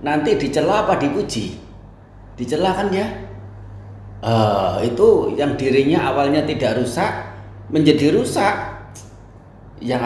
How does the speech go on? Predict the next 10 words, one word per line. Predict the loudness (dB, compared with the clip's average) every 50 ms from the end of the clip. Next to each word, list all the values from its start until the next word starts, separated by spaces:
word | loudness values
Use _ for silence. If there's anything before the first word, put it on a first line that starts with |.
| 2
awalnya | 4 4 4 4 2 2 0
tidak | 0 0 0 0 0 -2 -2
dicela, | -2 -2 0 0 0 2 2 2 2 0 -2 -6 -10 -14 -16 -18 -18 -20 -20 -16 -8 -6
dipuji-puji, | -4 -4 -2 -4 -4 -4 -4 -2 -2 -2 -2 -2 -2 0 0 0 2 0 0 -2 -4 -4
begitu | -4 -4 -4 -4 -2 0 0 0
suka | 0 -2 -4 -4 -4 -4 -2 -2
bohong, | -2 -2 0 0 -2 -2 -2 -4 -8 -10 -14 -14 -16 -18 -18 -20 -20 -20 -20 -20 -18 -18 -20 -20 -20 -20 -20 -20 -20 -20 -20 -20 -20 -16 -6 -2
menjadi | -2 0 0 -2 -4 -6 -8 -8
di-, | -8 -8 -8 -6 -8 -8 -8 -8 -10 -12 -14 -18 -20 -18 -14 -14
dicela, | -12 -10 -8 -4 -2 0 0 0 0 0 -2 -2 -4 -6 -8 -10 -12